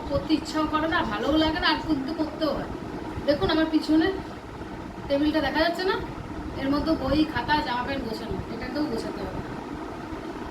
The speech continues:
তার আগে এখন বসে একটু হাওয়া খাবো। আর এই পলা দুটো পরবো, দেখি কেমন লাগে পলা দুটো পরে।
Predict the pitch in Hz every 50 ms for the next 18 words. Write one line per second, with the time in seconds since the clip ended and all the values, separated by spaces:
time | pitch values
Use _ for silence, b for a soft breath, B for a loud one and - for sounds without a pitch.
0 | - - - - - - - - - - - - - - - - - - - -
1 | - - - - - - - - - - - - - - - - - 240 240 262
2 | 269 269 262 311 370 415 415 - - - - - - 277 269 226 240 240 - 311
3 | 277 277 294 302 - - 311 233 247 247 247 - - - - - - - - -
4 | - - - - - - - - 190 196 196 - - - - - - - - -
5 | - - - - - - - - - - - - - - - - - - - -
6 | - - - - - - - - - - - - - - - - - - - -
7 | - - - - - - - 226 - 247 240 240 240 233 233 - 339 339 - -
8 | 254 233 - - - - - - - 160 - - - - - - - - - -
9 | 277 277 - - 339 339 339 339 - - - - - - 277 277 285 277 277 269
10 | 262 269 277 277 262 240 240 240 - - - - - 226 240 277 - - -